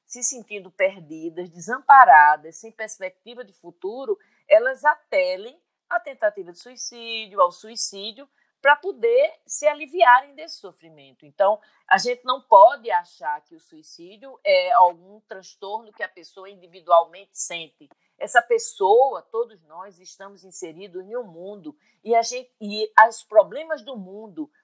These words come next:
o mundo não só no sentido físico, geográfico, né, mas no sentido, no sentido de um, de uma trama de sentido, de uma, de uns sentidos que a gente forma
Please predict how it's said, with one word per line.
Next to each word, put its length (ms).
o 120
mundo 340
não 220
só 280
no 100
sentido 540
físico, 560
geográfico, 880
né, 260
mas 260
no 60
sentido, 640
no 100
sentido 640
de 240
um, 120
de 140
uma 160
trama 380
de 100
sentido, 640
de 240
uma, 400
de 220
uns 160
sentidos 640
que 100
a 80
gente 500
forma 500